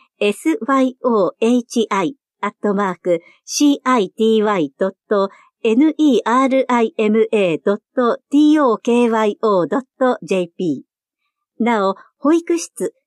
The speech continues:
一歳以上の未就学児対象を利用したい方は、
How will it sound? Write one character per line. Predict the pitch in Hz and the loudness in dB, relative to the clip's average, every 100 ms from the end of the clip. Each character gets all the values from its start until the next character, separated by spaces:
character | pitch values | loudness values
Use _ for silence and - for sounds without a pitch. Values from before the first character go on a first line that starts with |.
| _ - | _ -4
一 | 226 | -4
歳 | - 302 294 269 | -2 -2 0 0
以 | 277 | -2
上 | 262 214 185 | 0 0 0
の | 180 | 0
未 | 175 240 302 | 0 -2 0
就 | 302 | 0
学 | 277 294 269 | 0 0 -2
児 | 240 240 | 0 -2
対 | 247 247 | -2 -4
象 | 233 247 226 | -2 -2 -2
を | 214 269 262 | -2 -2 -4
利 | 196 202 | -2 0
用 | 202 214 | 2 0
し | - | -2
た | 208 | -6
い | 202 | -6
方 | 202 202 196 | -8 -8 -4
は、 | 175 | -4